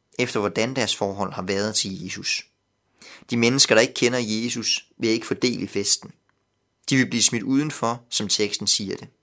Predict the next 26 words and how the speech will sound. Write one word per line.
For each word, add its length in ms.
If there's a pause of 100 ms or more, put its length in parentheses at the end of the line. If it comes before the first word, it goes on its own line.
(840)
De 100
derimod, 520 (280)
der 60
har 80
fællesskab 580
med 100
Jesus 420
allerede 400
nu, 260 (580)
og 80
har 60
takket 360
ja 200
til 120
fællesskabet 560
med 80
ham, 280 (800)
de 80
vil 100
få 100
del 320
i 60
festen, 520 (300)
også 240
efter 200
døden. 420